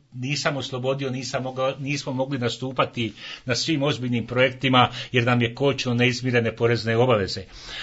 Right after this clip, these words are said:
Načelnik po zakonu, centralnom izbornom zakonu, po Ustavu našemu, nigdje ne predviđa da bude on stručnjak bilo iz koje pravca. Znači, on je poželjan da je politički dobro zreo,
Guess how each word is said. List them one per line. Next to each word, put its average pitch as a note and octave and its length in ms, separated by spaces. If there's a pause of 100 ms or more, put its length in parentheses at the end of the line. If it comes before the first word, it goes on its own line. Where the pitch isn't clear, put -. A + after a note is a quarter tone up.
(180)
Načelnik C#3+ 560
po C3 100
zakonu, C3+ 500 (220)
centralnom C#3 520
izbornom B2 300
zakonu, B2 340
po C3+ 100
Ustavu C3 380
našemu, C3 560 (240)
nigdje C#3+ 300
ne B2+ 160
predviđa C3+ 440
da B2 100
bude C3 320
on B2 360 (360)
stručnjak C3+ 540
bilo C#3+ 200
iz C3 160
koje A2+ 260
pravca. F#2+ 340 (440)
Znači, A#2+ 320
on D3 200
je C3 160
poželjan C#3 400
da B2+ 80
je A#2+ 120
politički B2+ 640 (140)
dobro B2 280
zreo, D3 400